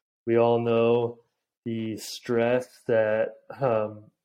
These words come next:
a disunity in, in finances can cause on a marriage, and we don't need to go into the, you know, the statistics around divorce and money, but with Cube, you can set up a joint account for spouses. And so,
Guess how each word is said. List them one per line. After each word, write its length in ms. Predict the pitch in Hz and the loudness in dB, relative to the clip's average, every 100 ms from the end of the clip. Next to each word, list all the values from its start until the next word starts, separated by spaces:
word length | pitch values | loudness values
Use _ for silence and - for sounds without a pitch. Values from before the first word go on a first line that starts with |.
| - 123 | -20 -10
a 80 | 139 | -8
disunity 1160 | 110 120 113 - - _ 127 127 123 120 120 123 | -2 -2 -2 -4 -20 _ -4 -2 0 2 2 0
in, 380 | 113 113 117 - | 0 -4 -8 -10
in 140 | 131 117 | -12 -4
finances 600 | 117 113 117 110 117 117 | -2 0 0 -2 -8 -10
can 280 | - 104 101 | -12 -14 -8
cause 260 | 123 110 110 | -4 -4 -4
on 100 | 107 | -4
a 40 | |
marriage, 380 | 160 170 165 127 | 2 4 4 4
and 160 | 123 | -4
we 100 | 117 | -6
don't 180 | 117 117 | -6 -6
need 120 | 117 | -8
to 60 | 120 | -6
go 160 | 117 117 | -2 -2
into 220 | 113 113 | -4 -6
the, 180 | 113 107 _ _ - | -4 -6 _ _ -14
you 80 | |
know, 140 | 113 107 | -10 -8
the 100 | 107 | -8
statistics 540 | - 117 131 131 - | -12 -8 -6 -4 -6
around 240 | 110 107 104 | -6 -8 -8
divorce 380 | 123 160 156 | 2 4 2
and 100 | 135 | 0
money, 280 | 139 139 139 | -4 -4 -4
but 320 | 123 120 113 - _ _ _ _ _ _ _ _ _ _ _ | -2 0 0 -2 _ _ _ _ _ _ _ _ _ _ _
with 320 | 131 135 - | 0 0 0
Cube, 400 | - 175 185 151 | -4 2 4 4
you 200 | 127 135 | 2 -2
can 380 | 127 127 120 117 | 0 -4 -4 -10
set 340 | - 135 117 | -4 0 0
up 300 | 113 123 127 | 2 0 -2
a 80 | 127 | -6
joint 300 | 120 113 113 | -6 -4 -4
account 520 | 107 - 107 120 135 - | -6 -8 -6 -4 -6 -10
for 120 | 113 | -12
spouses. 640 | - 104 113 113 156 156 | -10 -6 -6 -2 -2 -2
And 140 | 117 | -6
so, 460 | 107 117 110 110 107 | -4 0 0 0 -4